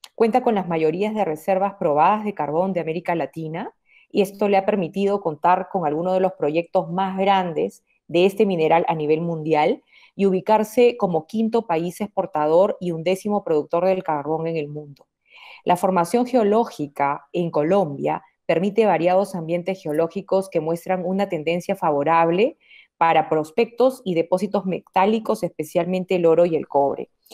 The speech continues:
Eh, nosotros aquí queremos también, a su vez, presentarles esta gran oportunidad que nosotros tenemos por la experiencia minera,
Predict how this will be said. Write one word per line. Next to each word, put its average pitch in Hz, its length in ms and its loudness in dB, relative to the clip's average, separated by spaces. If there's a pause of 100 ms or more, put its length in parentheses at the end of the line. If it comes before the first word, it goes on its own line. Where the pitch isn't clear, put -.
(340)
Eh, 185 340 4
nosotros 214 440 -2
aquí 220 240 -4
queremos 214 540 0
también, 185 580 0 (300)
a 160 100 -4
su 160 180 -6
vez, 196 380 0 (140)
presentarles 190 760 0
esta 196 260 -2
gran 202 240 0
oportunidad 180 680 0
que 214 80 -4
nosotros 180 400 -6
tenemos 170 420 -6
por 170 220 -4
la 151 60 0
experiencia 190 600 -2
minera, 151 540 0